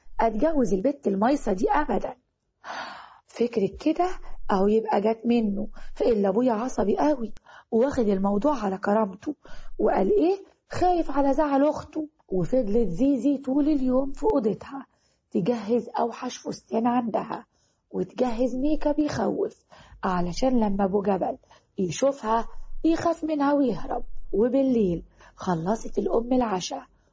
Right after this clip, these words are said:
وخلصت معاه من التعب، ودخلت تشوف زيزي غطسانة فين. يا لهوي، "بسم الله الرحمن الرحيم، إيه اللي انت عاملاه في وشك ده يا خيبة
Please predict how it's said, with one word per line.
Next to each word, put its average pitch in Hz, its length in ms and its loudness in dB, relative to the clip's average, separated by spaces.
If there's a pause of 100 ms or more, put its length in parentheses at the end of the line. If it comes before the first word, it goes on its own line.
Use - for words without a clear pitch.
(160)
وخلصت 302 680 0
معاه 233 320 0
من 262 180 -2
التعب، 180 500 -2 (520)
ودخلت 196 580 0
تشوف 269 280 0
زيزي 311 480 0 (320)
غطسانة 294 560 2
فين. 269 480 2 (220)
يا 208 220 4
لهوي، 202 560 2 (320)
"بسم 233 240 0
الله 254 280 4
الرحمن 214 460 0
الرحيم، 196 440 -2 (440)
إيه 196 160 4
اللي 214 160 2
انت 294 180 -4
عاملاه 196 320 0
في - 120 0
وشك 226 380 0
ده 226 80 2
يا 254 100 0
خيبة 220 320 0